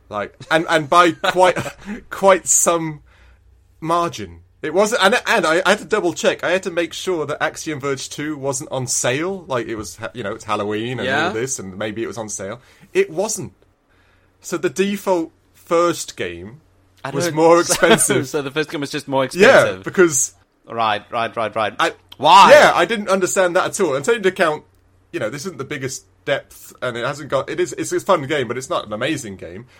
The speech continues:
Speaker 1: And there's a part of me that's like, I really do want to, you know, what's his name?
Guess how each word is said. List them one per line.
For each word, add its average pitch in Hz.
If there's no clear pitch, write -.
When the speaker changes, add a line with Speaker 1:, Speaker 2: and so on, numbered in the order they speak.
Speaker 1:
And 147
there's 143
a 147
part 180
of 156
me 147
that's 131
like, 123
I 139
really 139
do 143
want 131
to, 117
you 117
know, 104
what's 107
his 127
name? 127